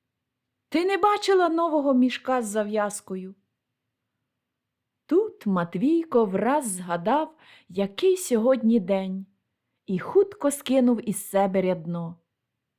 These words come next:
«Тату, поїдемо до млина?»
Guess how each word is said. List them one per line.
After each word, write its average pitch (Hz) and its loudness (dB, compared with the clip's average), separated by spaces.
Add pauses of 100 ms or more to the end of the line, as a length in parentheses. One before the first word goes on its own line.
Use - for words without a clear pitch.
(400)
«Тату, 302 4 (220)
поїдемо 370 6
до 339 2
млина?» 359 2